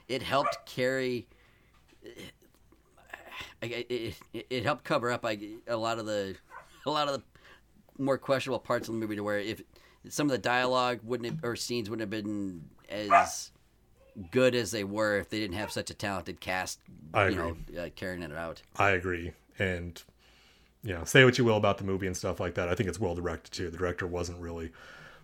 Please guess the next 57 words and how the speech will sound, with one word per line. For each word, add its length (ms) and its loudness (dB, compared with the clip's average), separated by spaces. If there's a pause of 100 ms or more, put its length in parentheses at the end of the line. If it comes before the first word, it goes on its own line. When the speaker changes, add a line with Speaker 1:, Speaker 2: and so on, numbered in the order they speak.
(320)
Speaker 2:
well 340 8
known, 520 0 (560)
you 80 -2
know, 320 -4
at 80 -8
the 80 -8
time, 420 -2
Robert 280 6
Harmon, 520 -2
but 180 -8 (520)
I, 140 6
I 120 6
think 160 2
he 60 -2
did 160 0
a 40 -6
great 360 2
job. 340 2
He, 120 -4
he 160 -2
hadn't 180 0
done 160 0
a 40 -6
whole 120 -4
lot 280 -4
up 100 -20
till 120 -8
this 120 -10
point, 380 -8
and 220 -10 (960)
Speaker 1:
Has 120 4
he 60 2
done 140 6
anything 360 4
since? 280 2
Speaker 2:
Uh, 60 12
Speaker 1:
Like, 80 12
is 200 12
that 180 12
what 100 10
he's 100 4
Speaker 2:
he 80 10
Speaker 1:
looking 160 10
like 80 2
Speaker 2:
has 300 6
Speaker 1:
so 260 10
far? 60 4
Speaker 2:
done 280 12
a 60 8
couple 560 4
of 80 8
other 180 6
movies 380 6
that 140 2
I 100 4
have 480 0
seen, 920 0